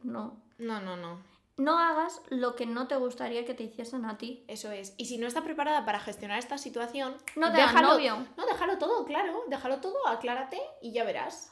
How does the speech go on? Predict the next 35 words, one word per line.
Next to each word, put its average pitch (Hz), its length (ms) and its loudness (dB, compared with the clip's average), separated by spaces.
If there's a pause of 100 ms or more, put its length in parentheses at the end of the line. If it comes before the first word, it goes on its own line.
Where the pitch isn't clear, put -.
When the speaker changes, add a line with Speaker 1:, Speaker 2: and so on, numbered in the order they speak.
Speaker 1:
O 233 120 -2
no 233 260 0
tengas 269 320 2
novio 302 580 0
y 233 280 -4
vive 233 320 0
de 220 480 -2
pinchi 240 360 -2
en 226 140 -2
pinchi, 233 560 -6
pero 214 220 -4
Speaker 2:
Eso 208 160 -6
Speaker 1:
no 208 240 0
Speaker 2:
es. 226 80 -6
Speaker 1:
estés 233 220 -6
prometiéndole 233 760 -4
a 226 180 2
alguien 240 360 -2
algo 254 340 0
que 247 220 -6
no. 240 240 -6 (180)
Speaker 2:
Que 190 100 -8
no, 190 240 -8
sobre 190 260 -8
todo 190 260 -6
si 214 240 -8
tu 208 100 -10
novio 196 300 -8
no 196 500 -8 (160)
tiene 180 240 -12
esa 165 160 -12
idea 185 240 -10
de 165 80 -8
la - 140 -8
relación. - 440 -18